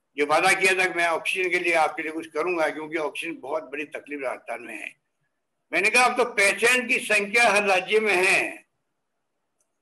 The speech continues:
उसके according to बांट दीजिए, हमें कोई शिकायत नहीं रहेगी।" हमें ईस्ट से मिल रही है, उड़ीसा से, और बंगाल से, वहां से लाना बहुत मुश्किल है। मैं चाहूंगा,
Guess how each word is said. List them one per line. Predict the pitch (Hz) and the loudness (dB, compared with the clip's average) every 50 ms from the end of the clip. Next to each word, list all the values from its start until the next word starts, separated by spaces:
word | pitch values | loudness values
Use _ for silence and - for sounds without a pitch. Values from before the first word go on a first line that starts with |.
| _ _ _ _ _ | _ _ _ _ _
उसके | - 403 - 202 285 | -2 -2 -2 0 2
according | 269 240 220 - 226 240 240 247 247 247 247 | 2 4 4 4 4 2 4 4 2 0 0
to | 254 233 | 0 2
बांट | 226 214 214 208 202 | 2 2 2 2 0
दीजिए, | 190 190 180 156 151 139 135 120 | 0 -2 -2 0 -2 -2 -2 -2
हमें | 120 156 175 180 | -4 -4 -4 -2
कोई | 190 190 | 0 -2
शिकायत | - - 151 151 165 165 151 - - | -2 -2 -4 -2 -2 -2 -2 -4 -6
नहीं | 135 123 | -8 -8
रहेगी।" | 110 101 101 98 - - - - _ _ _ _ _ _ _ _ _ _ _ _ _ _ _ _ _ _ - | -8 -10 -12 -12 -14 -18 -20 -20 _ _ _ _ _ _ _ _ _ _ _ _ _ _ _ _ _ _ -10
हमें | 165 196 208 220 - 226 | -4 -2 0 0 0 0
ईस्ट | 240 233 233 233 - 240 262 | 0 -2 -2 -4 -4 -2 0
से | 254 240 | 0 2
मिल | 220 208 202 196 | 2 2 2 4
रही | 214 214 214 208 208 | 4 4 4 6 6
है, | 208 208 202 202 | 6 6 4 4
उड़ीसा | 202 185 185 202 196 - 185 190 180 170 | 4 2 2 2 0 2 2 0 0 0
से, | 165 185 185 | 0 0 0
और | 180 175 175 175 165 160 - - _ _ _ _ _ _ _ _ _ _ - _ _ _ _ _ _ _ _ _ _ _ - | 2 2 2 0 0 -2 -6 -12 _ _ _ _ _ _ _ _ _ _ -20 _ _ _ _ _ _ _ _ _ _ _ -2
बंगाल | 175 196 208 214 220 208 190 185 | -2 0 4 4 6 6 6 4
से, | 185 - - 127 113 | 2 -4 -6 -6 -4
वहां | 117 156 180 190 185 | -2 -2 -2 -2 -2
से | 185 175 | -2 0
लाना | 170 175 180 180 | 0 0 0 0
बहुत | 180 180 175 151 | -2 -2 -6 -4
मुश्किल | 151 147 135 147 - - 151 135 | -8 -10 -10 -12 -10 -10 -8 -8
है। | 127 135 | -8 -8
मैं | 151 151 151 | -8 -8 -6
चाहूंगा, | 160 165 165 175 185 185 185 185 170 - - | -4 -4 -2 -2 -2 0 0 -2 -2 -4 -8